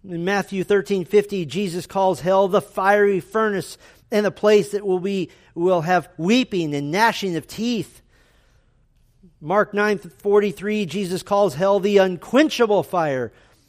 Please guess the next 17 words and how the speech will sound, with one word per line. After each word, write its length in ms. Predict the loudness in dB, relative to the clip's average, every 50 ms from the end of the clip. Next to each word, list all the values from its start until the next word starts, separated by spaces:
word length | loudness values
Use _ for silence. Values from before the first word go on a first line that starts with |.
| _ _ -6
And 140 | -4 -4 -4
Jude, 460 | -4 -2 -2 0 0 0 0 -2 -2
the 80 | -4
half-brother 680 | -2 2 2 2 2 0 0 0 0 2 4 4 4 4
of 100 | 4 2
Jesus, 400 | 0 -4 -6 -6 -4 -6 -8 -10
calls 360 | -8 -6 -2 0 0 0 0 -2
hell 360 | -2 0 2 2 2 0 -2 -8 _ _
a 160 | 0 2 2 2
punishment 720 | 0 -2 0 2 2 2 0 -2 -4 -6 -6 -6 -6 -4
of 360 | -2 0 2 2 0 -2 -6 -10
eternal 680 | -12 -12 -10 -10 -8 -6 -4 -4 -4 -4 -4 -6 -8 _ _ _
fire. 580 | _ _ -4 -2 0 0 0 -2 -4 -6 -8 -12 _ _ _ _ _ _ _ _ _ _ _ _ _ _ _
Listen, 460 | 0 0 0 0 -2 -4 -4 -4 -8 -14 _ _ _ _ _ _ _ _ _ _ _ _ _ _ _ _
in 140 | -10 -6 0
verse 280 | 2 2 2 2 0
six, 600 | -6 -4 0 0 0 0 -2 -10 -16 -16 -18 -20